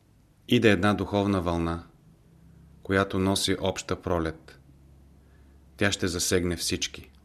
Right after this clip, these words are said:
Сега е зима. Всички ще придобият нещо, но по-напредналите ще имат повече условия за напредък.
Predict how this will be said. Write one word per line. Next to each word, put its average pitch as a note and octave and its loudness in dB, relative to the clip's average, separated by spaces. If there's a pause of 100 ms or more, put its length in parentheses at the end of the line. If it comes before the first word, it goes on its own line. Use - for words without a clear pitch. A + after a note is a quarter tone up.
(1120)
Сега G#2+ 4
е A2+ 6
зима. G#2 0 (1200)
Всички - -2
ще - -4
придобият F2+ 2
нещо, F#2 -2 (1040)
но F#2+ -4
по-напредналите G#2+ 4
ще - 0
имат F#2+ 0
повече G2 -2
условия E2+ -2
за D#2+ -2
напредък. D#2 -6